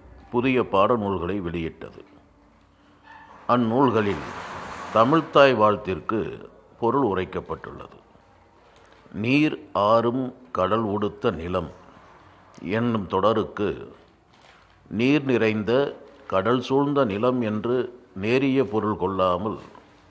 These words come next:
ஒலி எழுப்பும்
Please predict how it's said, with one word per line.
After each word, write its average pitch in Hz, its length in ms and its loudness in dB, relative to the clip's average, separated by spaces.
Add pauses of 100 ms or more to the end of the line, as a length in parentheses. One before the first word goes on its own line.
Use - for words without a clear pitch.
(1160)
ஒலி 110 320 0
எழுப்பும் 120 640 -2